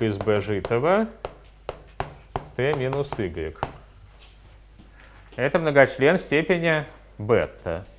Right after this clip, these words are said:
Так что все нормально пока что. Вот буквы «Т». Уф.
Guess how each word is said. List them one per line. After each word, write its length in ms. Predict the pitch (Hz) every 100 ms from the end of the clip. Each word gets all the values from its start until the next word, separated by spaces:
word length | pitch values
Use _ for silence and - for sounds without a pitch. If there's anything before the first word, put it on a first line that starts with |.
| - - - - - - - -
Так 160 | 101 104
что 120 | 127
все 160 | - 131
нормально 540 | 131 113 95 80 80
пока 340 | - 85 50 50
что. 240 | - - - - - - - - - - - - - -
Вот 160 | 113
буквы 300 | 110 117 127
«Т». 320 | 120 98 82 82 - - - - - - - - - - - - - - - - - - - - - -
Уф. 380 | 143 117 -